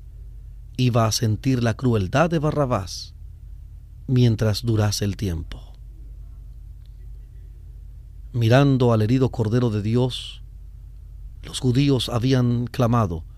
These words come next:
"Su sangre sea sobre nosotros y sobre nuestros hijos".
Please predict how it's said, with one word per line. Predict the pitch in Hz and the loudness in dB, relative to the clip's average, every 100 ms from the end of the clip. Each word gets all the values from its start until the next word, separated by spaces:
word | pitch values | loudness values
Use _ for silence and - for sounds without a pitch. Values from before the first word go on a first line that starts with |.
| - - - - - | -16 -18 -18 -18 -6
"Su | - | -2
sangre | 123 180 220 190 170 | 4 6 6 6 4
sea | 135 - 180 170 | 2 4 6 6
sobre | - - 151 | 2 2 4
nosotros | 147 - 190 - 156 - | 4 4 2 2 0 2
y | 160 | 2
sobre | 170 156 | 2 4
nuestros | 151 - 165 - | 2 2 0 0
hijos". | 214 - 151 104 - | 0 2 2 2 -6